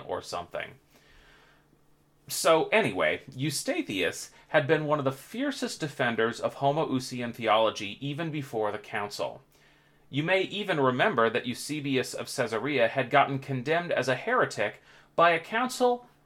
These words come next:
at Antioch, a council that Eustathius, as the bishop,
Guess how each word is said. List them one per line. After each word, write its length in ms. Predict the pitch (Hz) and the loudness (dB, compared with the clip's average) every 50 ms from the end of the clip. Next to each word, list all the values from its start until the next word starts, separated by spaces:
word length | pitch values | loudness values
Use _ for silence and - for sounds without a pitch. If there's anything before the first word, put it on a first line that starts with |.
| _ - | _ 0
at 280 | 185 202 214 214 - - _ _ _ | 2 2 2 2 -2 -6 _ _ _
Antioch, 680 | 156 170 185 175 - - 110 85 78 73 - - - - - - _ _ _ _ _ _ _ _ _ _ _ - | -4 -4 -4 -4 -4 -4 -6 -4 -4 -4 -6 -8 -10 -18 -20 -20 _ _ _ _ _ _ _ _ _ _ _ -6
a 80 | 110 | -6
council 420 | - - 147 131 127 131 - 135 117 | -2 0 2 2 2 2 2 2 2
that 160 | 123 117 - | 2 0 0
Eustathius, 720 | 120 113 - - - 139 131 131 131 131 120 117 - - | -2 -6 -4 0 2 2 2 2 2 0 -2 -2 -2 0
as 260 | - 113 117 117 - | 2 4 4 2 2
the 100 | - 135 | -4 -2
bishop, 440 | 131 185 196 190 - 151 143 139 - | 2 2 2 2 2 0 0 -2 -4